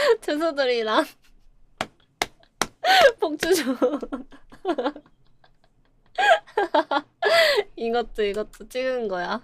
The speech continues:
<laughs> 이거 나른이도 <laughs> 이거 다 각자 꺼냈는데 딱 색깔이 두 마리씩인 거야. 내가 너무 귀여워가지고 이것도 찍었어.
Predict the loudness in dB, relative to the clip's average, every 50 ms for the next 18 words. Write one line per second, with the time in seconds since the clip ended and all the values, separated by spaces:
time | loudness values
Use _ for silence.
0 | _ _ _ -16 -14 -6 -2 0 0 0 0 2 0 0 -2 _ _ _ _ -6
1 | -2 0 0 2 0 0 4 4 4 6 8 8 8 8 6 6 4 2 0 2
2 | 2 2 4 6 4 4 4 2 -2 2 2 4 4 4 4 2 2 -2 2 4
3 | 4 4 6 6 6 8 8 6 6 2 0 -4 -4 0 _ 4 4 4 6 4
4 | 4 6 6 4 2 2 0 0 -2 -2 0 0 -2 0 4 4 4 4 _ -2
5 | -4 -4 -2 _ 2 2 2 2 0 0 0 -2 0 2 4 4 4 4 2 -2
6 | -4 -8 -12 -10 -8 -6 -6 -6 -6 -6 -8 -8 -8 -8 -10 -8 -8 -8 -8 -10
7 | -12 -14 -20 _ _ -20 -20 _ _ -4 -2 0 2 2 4 4 6 6 6 4
8 | 2 0 0 2 4 4 6 4 4 2 2 0 -2 -4 -4 -6 -10 -10 -10 -12
9 | -10 -10 -12 -12 -12 -18 -12 -12 -8 -8 -8 -8 -8 -14 -14 -12 -12 -12 -14